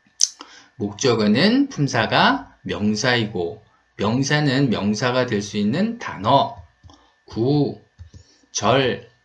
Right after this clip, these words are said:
요런 것이 있다라고 설명드렸습니다. 그래서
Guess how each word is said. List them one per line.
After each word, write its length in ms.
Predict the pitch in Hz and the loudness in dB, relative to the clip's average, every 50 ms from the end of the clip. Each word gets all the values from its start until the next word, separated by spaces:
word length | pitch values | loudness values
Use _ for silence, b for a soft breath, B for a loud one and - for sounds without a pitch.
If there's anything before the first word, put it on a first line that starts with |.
| _ _ _ _ - | _ _ _ _ -4
요런 360 | 107 110 123 131 127 123 113 | 0 0 2 2 0 0 -2
것이 300 | 107 98 92 - - 175 | -2 -4 -4 -4 -4 -4
있다라고 720 | 165 120 98 - - 92 92 92 90 85 - 139 151 175 | -4 -4 -6 -4 -4 -2 -2 -2 -2 -4 -2 -2 -2 -2
설명드렸습니다. 1040 | 175 - 170 180 185 175 165 147 143 98 98 92 - - 95 90 85 85 - - - - _ _ _ | -2 -2 -2 -2 0 -2 -2 -4 -4 -4 -2 -2 -2 -2 -4 -6 -10 -12 -14 -16 -20 -20 _ _ _
그래서 880 | - 190 208 202 - - 131 120 123 135 139 123 101 90 87 - - | 2 4 6 6 4 4 2 2 4 4 4 2 2 0 -2 -6 -10